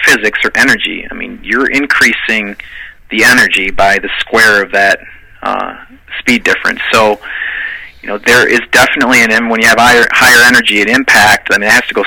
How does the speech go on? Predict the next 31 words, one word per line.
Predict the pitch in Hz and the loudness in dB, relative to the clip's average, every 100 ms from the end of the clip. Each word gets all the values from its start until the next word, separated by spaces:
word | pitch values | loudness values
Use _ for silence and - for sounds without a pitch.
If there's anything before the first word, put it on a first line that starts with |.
| - | -2
somewhere. | 143 123 98 80 - - | 0 0 0 -2 -4 -4
So, | 107 | -4
I | |
mean, | 107 104 104 | -4 -6 -6
your | 107 | -6
likelihood | 110 123 135 127 123 110 - | 0 0 0 -2 0 -2 -4
for | - 107 104 104 - | 0 2 2 0 -2
an | 104 98 - - | -6 -8 -16 -4
injury, | 123 156 135 98 92 92 98 - - - - - - - _ - - _ _ - | -2 0 2 2 0 -2 -6 -12 -20 -20 -20 -20 -20 -20 _ -20 -20 _ _ -2
uh, | 98 95 - | 0 0 0
in | 110 | 0
a | 104 98 | 2 2
higher | - - 104 | 4 4 4
speed | - 110 - | 0 -2 -2
crash | - 110 107 - | 0 2 2 0
is | - | -4
always | - 135 117 | 0 2 2
going | - 98 | 0 -4
to | 92 | -6
be | - | -4
higher. | - 85 - - - - - | 0 0 -2 -6 -12 -10 -4
If | - | 0
everything | 117 113 - 107 | 2 0 -2 -2
else | 104 - | -2 -4
is, | 95 - - | -8 -12 -12
stays | - 104 95 | -2 0 0
the | - - | -6 -2
same, | 101 92 95 | 0 0 -2
all | 98 | -2
the | 98 | 0
other | 95 | -2